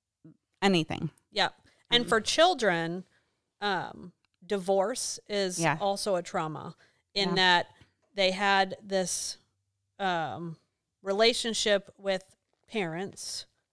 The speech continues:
Speaker 2: that, um, even though that relate-, the,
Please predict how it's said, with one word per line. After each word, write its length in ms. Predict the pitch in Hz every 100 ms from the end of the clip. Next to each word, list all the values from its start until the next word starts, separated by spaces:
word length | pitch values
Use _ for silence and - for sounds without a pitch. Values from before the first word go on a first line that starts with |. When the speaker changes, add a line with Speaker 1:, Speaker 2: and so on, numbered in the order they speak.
| _ _ _ _ _ 190
Speaker 2:
that, 400 | 185 175 175 _ _ _ _ _
um, 300 | 190 175 170 -
even 580 | 220 240 233 214 202 180 _ _ _
though 800 | 202 196 196 190 190 185 185 180 - _ _ _ _ _ _ _
that 200 | 202 202
relate-, 400 | 208 196 202 202
the, 200 | 196 185